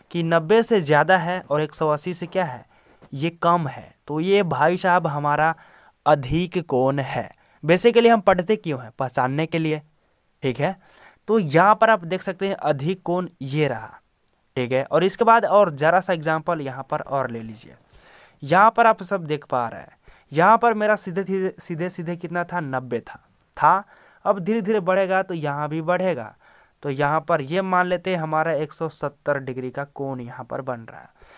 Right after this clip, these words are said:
अब बतलाइए ये हमारा कौन सा कोण है? अधिक कोण है या नहीं है? भाई साहब, ये हमारा अधिक कोण है, इसलिए क्योंकि ये एक सौ सत्तर डिग्री का कोण बना रहा है और ये नब्बे से कितना है? ज़्यादा है,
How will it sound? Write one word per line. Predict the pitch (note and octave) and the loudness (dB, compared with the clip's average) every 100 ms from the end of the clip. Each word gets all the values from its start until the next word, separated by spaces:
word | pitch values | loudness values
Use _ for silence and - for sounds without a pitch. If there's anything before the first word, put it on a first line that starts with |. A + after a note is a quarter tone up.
| - _ - | -20 _ 2
अब | F#3+ | 4
बतलाइए | G3 G#3+ G3+ G#3+ | 4 2 0 0
ये | G#3 F3+ G#3 | 0 0 -2
हमारा | G3 F#3 F#3 | 0 0 0
कौन | F#3 F#3+ G3 | 0 -2 -2
सा | F#3 | -6
कोण | E3+ B2+ A#2 | -6 -6 -6
है? | A#2 _ _ _ _ _ - | -14 _ _ _ _ _ -8
अधिक | C#3+ C#3 F#3 | -6 -4 -6
कोण | F#3 G3 | -4 -4
है | F3 E3 F#3+ | -2 -2 0
या | G3 | -2
नहीं | E3+ C#3+ B2 | -4 -8 -12
है? | A#2 - _ _ _ - - _ | -16 -20 _ _ _ -20 -20 _
भाई | C#3 A#2 C#3 E3 A3 | -12 -2 4 6 6
साहब, | A3 G#3 G3+ | 2 2 2
ये | D#3+ C3 D#3 | 2 0 2
हमारा | F3+ D#3 D#3 E3 - - | 2 2 0 0 -2 -4
अधिक | C#3+ D3 F3 | -2 -2 -4
कोण | - B2 A2+ | -2 -2 -2
है, | - - _ _ | -12 -20 _ _
इसलिए | F3+ E3+ D#3 C3+ D3+ - _ - - _ _ | 0 2 0 -2 -4 -8 _ -20 -20 _ _
क्योंकि | D#3 D#3+ E3 G3 | 2 2 0 -2
ये | F3+ F#3 - - - | 0 0 -2 -10 -6
एक | D#3+ | -4
सौ | - | -4
सत्तर | E3+ D#3+ - E3+ | -4 -4 0 -2
डिग्री | D#3 D#3+ | 0 -4
का | D#3 E3 | -4 -2
कोण | E3 D#3+ | -2 2
बना | D3+ D3+ | 4 4
रहा | D3 D3 | 2 0
है | D#3+ E3 - _ - | -4 -8 -20 _ 0
और | D3 | 2
ये | D#3+ | 4
नब्बे | D#3 D#3 A3 | 4 4 4
से | A3 | 2
कितना | A3 A3 A3+ | -4 -2 0
है? | G#3 D3 | 0 -2
ज़्यादा | B2+ C#3 C3 D3 | -2 0 2 0
है, | C#3 D3+ | -4 -10